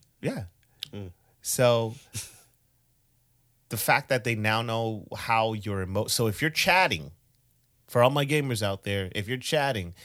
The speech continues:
Speaker 1: there's gonna be technology that'll tell whether you're having a good day or not a good day. And over time, it collects enough information that maybe they'll, they'll say on an average,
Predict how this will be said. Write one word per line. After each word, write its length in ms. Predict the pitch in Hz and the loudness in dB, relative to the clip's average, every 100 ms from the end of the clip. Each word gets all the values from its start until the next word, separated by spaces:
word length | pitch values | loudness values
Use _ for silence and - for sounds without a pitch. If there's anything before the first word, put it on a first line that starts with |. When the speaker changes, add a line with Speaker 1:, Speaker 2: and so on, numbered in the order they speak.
| - _ | -20 _
Speaker 1:
there's 160 | 117 113 | -2 0
gonna 180 | 127 | -2
be 120 | 117 113 | -2 -4
technology 560 | 127 113 123 120 110 | -4 -2 0 0 0
that'll 260 | 107 104 98 | -2 -2 -2
tell 480 | - 110 98 92 - | -2 -2 -2 -4 -8
whether 200 | 104 101 | -4 -4
you're 160 | 101 98 | -4 -4
having 340 | 92 107 101 95 | -2 -2 -2 -8
a 60 | |
good 340 | 87 101 95 85 | -6 -6 -6 -2
day 540 | 98 95 92 90 92 _ _ _ _ - | 2 2 2 -4 -10 _ _ _ _ -6
or 120 | 104 | -4
not 320 | 101 98 95 | -2 -2 -4
a 40 | 95 | -4
good 260 | 95 87 | -6 -8
day. 480 | 95 92 90 87 85 - _ _ _ _ _ - | -4 -2 -2 -4 -10 -16 _ _ _ _ _ -6
And 200 | 110 101 | -4 -4
over 280 | 120 120 113 | -2 -2 -4
time, 560 | 98 - 156 117 92 85 | -8 -8 -4 -4 -4 -6
it 160 | 104 - | -10 -8
collects 340 | - 127 - | -6 -6 -6
enough 240 | 110 107 107 | -6 -6 -6
information 720 | 107 - 107 110 104 117 110 107 | -12 -10 -10 -8 -10 -10 -10 -6
that 140 | 110 | -6
maybe 360 | 120 123 127 123 | -4 -6 -4 -4
they'll, 340 | 123 120 92 - | -2 -2 -2 -4
they'll 140 | 131 | -4
say 260 | - 131 - | -2 -4 -4
on 120 | 120 | -6
an 100 | 117 | -6
average, 520 | - 135 120 104 98 | -2 0 0 -4 -8